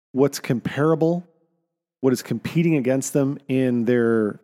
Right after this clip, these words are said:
seller's pursuit to selling, and also what has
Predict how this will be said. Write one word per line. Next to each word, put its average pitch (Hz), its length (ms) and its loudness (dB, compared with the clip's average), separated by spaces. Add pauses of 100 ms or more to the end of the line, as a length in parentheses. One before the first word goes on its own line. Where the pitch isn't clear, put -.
(200)
seller's 127 400 2
pursuit - 480 0 (160)
to 120 100 -2
selling, 135 400 0 (1300)
and 131 160 -2
also 202 680 2 (160)
what 151 180 2
has 147 220 2